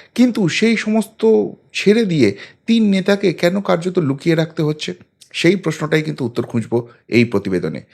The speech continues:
কোন, কোন তিন নেতা, শেষ অবধি দেখুন, অনেক গুরুত্বপূর্ণ ইন্টারেস্টিং তথ্য থাকতে চলেছে। নমস্কার, প্রিয় বন্ধু মিডিয়ায় আপনাদের স্বাগত এবং আপনারা দেখছেন প্রিয় বন্ধু বাংলা, সত্যের সন্ধানে সর্বদা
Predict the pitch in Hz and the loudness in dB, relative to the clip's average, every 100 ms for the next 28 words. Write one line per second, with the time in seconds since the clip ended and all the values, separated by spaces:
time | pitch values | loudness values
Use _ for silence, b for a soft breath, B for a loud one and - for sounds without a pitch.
0 | B B B 233 233 - - 233 247 247 | B B B 2 2 2 2 2 4 2
1 | 220 175 170 107 - _ - - - 131 | 4 4 2 -2 -4 _ -20 -6 -2 0
2 | 139 127 104 98 98 90 - 127 120 120 | 0 -2 -2 -2 -4 -8 -4 -2 -2 -6
3 | 123 139 143 135 135 - - 120 120 117 | -8 -8 -6 -4 -4 -8 -6 -2 -2 -2
4 | 113 104 117 113 107 101 - 90 90 87 | -4 -2 -2 -2 -2 -4 -4 -6 -6 -6
5 | - - B B B 147 185 202 247 233 | -8 -12 B B B 2 2 4 2 4
6 | 202 170 165 151 135 139 135 123 113 110 | 4 4 4 2 4 6 6 6 4 2
7 | - 123 131 160 180 175 170 147 151 147 | 2 0 2 4 4 4 4 2 2 2
8 | 143 147 127 139 151 175 170 160 143 135 | 0 -4 -2 2 4 4 2 2 2 0
9 | 135 143 143 180 170 135 131 123 117 113 | 2 -2 0 -2 0 0 0 0 0 0
10 | 113 110 | 2 4